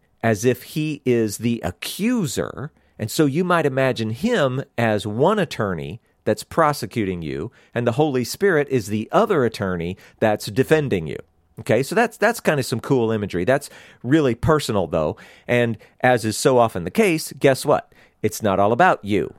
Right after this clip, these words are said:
It's not all about me, <laughs> right? So what Jesus here is saying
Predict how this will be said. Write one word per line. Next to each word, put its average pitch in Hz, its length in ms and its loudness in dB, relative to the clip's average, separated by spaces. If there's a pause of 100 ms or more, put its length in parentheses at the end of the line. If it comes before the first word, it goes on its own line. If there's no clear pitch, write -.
(120)
It's - 140 -16
not 110 160 2
all 120 120 4
about 147 300 4
me, 110 380 0 (260)
<laughs> - 260 -10
right? 123 320 4 (300)
So 156 260 4 (200)
what 135 200 4
Jesus 170 580 0 (140)
here 147 600 2 (160)
is 131 240 0
saying 98 500 0